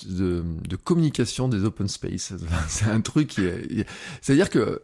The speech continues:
enfin, voilà, pour expliquer aux gens, c'est des gens qui tra-, ils sont, je forme des gens en R H, et j'ai des gens en R H, ils ont un projet, c'est de dire, on a trente personnes dans un open space aménagé avec des espèces de cou-, murs coupe-son, et cetera.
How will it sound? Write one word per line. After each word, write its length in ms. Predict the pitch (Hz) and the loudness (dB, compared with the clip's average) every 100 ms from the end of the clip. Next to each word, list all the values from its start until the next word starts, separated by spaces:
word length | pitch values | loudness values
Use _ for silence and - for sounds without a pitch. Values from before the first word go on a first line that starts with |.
| - - | -12 0
enfin, 220 | 101 90 | 2 4
voilà, 240 | 110 90 | 4 4
pour 220 | - - 381 | 0 2 2
expliquer 260 | - 240 | 2 0
aux 100 | 110 | 0
gens, 180 | 104 139 - | 0 -2 -6
c'est 160 | - | 0
des 80 | 139 | 2
gens 140 | 165 | 2
qui 80 | 165 | 0
tra-, 160 | - - | -4 -6
ils 80 | 113 | -4
sont, 180 | 117 | -4
je 80 | 110 | -4
forme 160 | 156 170 | -2 0
des 80 | 127 | 2
gens 140 | 123 | 0
en 160 | 90 90 | 0 0
R 220 | 127 90 | 0 0
H, 260 | 90 - - | -4 -6 -6
et 80 | 104 | -4
j'ai 100 | 127 | 0
des 100 | 139 | 0
gens 140 | 110 101 | 2 2
en 20 | |
R 180 | 131 98 95 | 0 0 -2
H, 180 | - - | -4 -4
ils 120 | 107 | 0
ont 80 | 113 | 2
un 80 | 123 | 0
projet, 500 | - 160 117 101 - - - - | 2 2 2 0 -2 -10 -20 -10
c'est 140 | - 113 | -2 0
de 40 | |
dire, 240 | 113 165 131 | 2 2 4
on 120 | 123 | 4
a 120 | 107 | 4
trente 260 | - 185 175 | 4 2 2
personnes 240 | 151 147 | 2 2
dans 140 | 117 | 4
un 40 | 107 | 2
open 260 | 104 101 101 | 2 -2 -4
space 420 | - 110 117 - | 0 2 4 2
aménagé 540 | 92 98 101 95 101 | 2 2 2 2 2
avec 160 | 95 90 | 2 0
des 160 | 90 | -2
espèces 280 | 87 - 101 | -6 -2 0
de 180 | 90 85 | 0 -4
cou-, 180 | - - | -6 -4
murs 240 | 107 101 | 0 0
coupe-son, 460 | - 90 - 113 104 | -2 -6 -2 0 0
et 20 | |
cetera. 380 | 92 90 85 95 | -2 -6 -6 -6